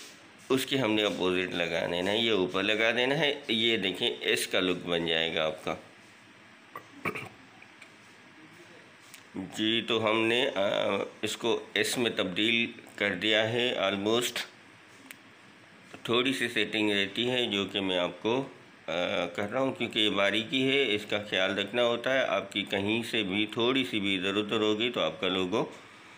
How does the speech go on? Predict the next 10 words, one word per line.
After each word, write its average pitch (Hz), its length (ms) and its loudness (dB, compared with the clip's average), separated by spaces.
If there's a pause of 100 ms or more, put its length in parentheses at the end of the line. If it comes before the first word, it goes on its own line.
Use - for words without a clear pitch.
(260)
ख़राब 95 300 2
हो 98 100 0
सकता 113 300 -4
है, 131 200 -2
आपकी 92 320 -2
मेहनत 101 500 0
ज़ाया 90 440 2
हो 92 200 -2
सकती 87 360 -8
है। 85 360 -10